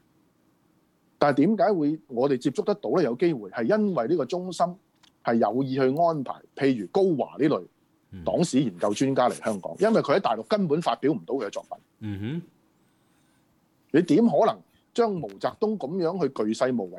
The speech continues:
Speaker 1: 解剖佢出嚟呢？喺大陸係禁忌，
Speaker 2: 嗯。
Speaker 1: 呢本書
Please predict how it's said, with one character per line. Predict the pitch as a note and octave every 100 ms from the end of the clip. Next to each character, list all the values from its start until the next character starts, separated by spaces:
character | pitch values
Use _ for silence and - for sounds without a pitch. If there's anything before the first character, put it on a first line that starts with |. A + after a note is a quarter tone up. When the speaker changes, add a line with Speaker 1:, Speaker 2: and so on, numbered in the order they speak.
| F2+ -
Speaker 1:
解 | E3
剖 | - D3+
佢 |
出 | A#2+ F3
嚟 | D#2+
呢？ | A2+ D3+
喺 | -
大 | A2
陸 | G#2+
係 | G#2+ -
禁 | G2+ G#2+
忌， | G#2+
Speaker 2:
嗯。 | F#2+
Speaker 1:
呢 | G3
本 | D3
書 | E3 G3+ D3